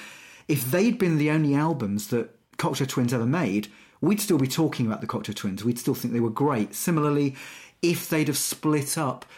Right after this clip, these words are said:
at Treasure, we'd still be talking about the Cocteau Twins. But I think this is the point where they,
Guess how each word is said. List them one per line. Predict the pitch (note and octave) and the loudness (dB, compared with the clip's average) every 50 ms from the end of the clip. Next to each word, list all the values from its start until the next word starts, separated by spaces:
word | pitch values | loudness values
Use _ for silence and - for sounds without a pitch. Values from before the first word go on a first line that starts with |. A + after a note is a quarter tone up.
| - - | -6 -6
at | D3+ - | -4 -4
Treasure, | - - - G3+ G3 F3+ - G#2+ - - - | -2 -2 0 0 0 0 -2 -4 -6 -6 -6
we'd | B2 B2 C3+ C3 C3 | -2 0 0 0 0
still | - - - C#3+ C3 | -2 0 2 2 2
be | A#2+ A#2+ | 2 0
talking | A#2+ - C#3 C3+ C3 - - B2 A2 | -2 0 0 -2 0 0 0 0 0
about | - A2+ G#2+ G2 G2+ - - G#3 - _ _ - - - - - - - _ _ _ _ | 0 0 -4 -4 -6 -8 -10 -14 -18 _ _ -20 -20 -20 -20 -20 -20 -20 _ _ _ _
the | B2 C3 | -4 -2
Cocteau | C3 D3+ C3 B2 C3+ A#2 | 0 0 0 0 -2 -2
Twins. | - - A2+ G#2+ G#2+ | -2 0 0 0 0
But | - - - | 0 -2 -4
I | C#3 | -4
think | - - F3 D#3+ B2+ A#2+ | -2 -2 -2 -2 -2 0
this | D3 F3 - - | 0 0 0 0
is | G3+ E3 D#3+ | -2 -2 -2
the | E3 | -6
point | - - E3 D#3+ D#3 - | -4 0 0 0 2 2
where | C3 B2 B2 | 0 0 0
they, | A2 B2+ B2 B2 B2+ B2+ B2 A#2+ A#2+ | 0 0 0 2 2 2 2 2 0